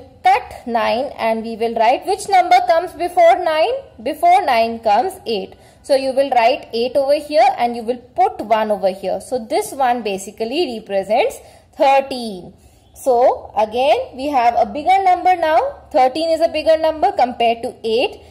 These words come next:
Now we will start our counting from eight till thirteen. Eight, nine, ten, eleven, twelve, thirteen. How many fingers? Five fingers. So five will be written over here, and then children, you will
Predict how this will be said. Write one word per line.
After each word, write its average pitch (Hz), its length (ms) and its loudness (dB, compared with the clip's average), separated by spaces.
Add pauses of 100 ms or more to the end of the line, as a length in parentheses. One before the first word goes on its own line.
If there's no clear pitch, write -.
(200)
Now 294 280 2
we 392 140 0
will 339 140 -4
start 285 400 0
our 240 200 2
counting 247 540 -2
from 214 320 2
eight 214 340 -4
till 370 220 0
thirteen. 202 480 -2
Eight, 226 460 -2 (220)
nine, 233 480 0 (140)
ten, 247 480 2
eleven, 226 580 2
twelve, 226 420 2
thirteen. 226 460 0
How 233 220 0
many 339 220 0
fingers? 349 480 2 (160)
Five 240 420 2
fingers. 180 540 -2 (320)
So 302 400 2
five 233 380 2
will 269 160 -2
be 262 140 -2
written 226 440 0
over 208 240 0
here, 214 480 2 (440)
and 226 300 -2
then 370 320 2
children, 233 480 -2 (320)
you 277 160 -2 (160)
will 247 420 2